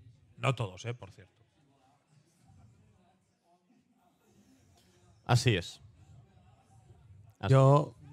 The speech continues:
Speaker 3: no sé, te, te digo, mi experiencia es muy buena, pero bueno, hay gente que te dirá que no, no sé.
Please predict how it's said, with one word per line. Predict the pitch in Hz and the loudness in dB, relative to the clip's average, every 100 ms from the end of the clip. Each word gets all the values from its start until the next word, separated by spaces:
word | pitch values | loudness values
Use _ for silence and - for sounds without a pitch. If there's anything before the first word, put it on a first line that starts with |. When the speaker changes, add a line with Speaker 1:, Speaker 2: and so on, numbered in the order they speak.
| 151 | -4
Speaker 3:
no | 143 | -2
sé, | 131 127 131 _ 147 | 0 -2 -4 _ -10
te, | 147 | -10
te | 143 139 | -4 0
digo, | 143 | 2
mi | 139 | 4
experiencia | 127 131 131 156 | 4 4 4 4
es | 143 | 4
muy | 120 | 6
buena, | 131 127 | 6 4
pero | 117 147 | 0 -4
bueno, | 143 131 120 | -6 -8 -4
hay | 127 | 0
gente | 127 127 | 2 4
que | 123 | 6
te | |
dirá | 123 120 123 | 6 4 2
que | |
no, | 127 135 - - | -2 -4 -10 -10
no | 131 | -10
sé. | 156 | -10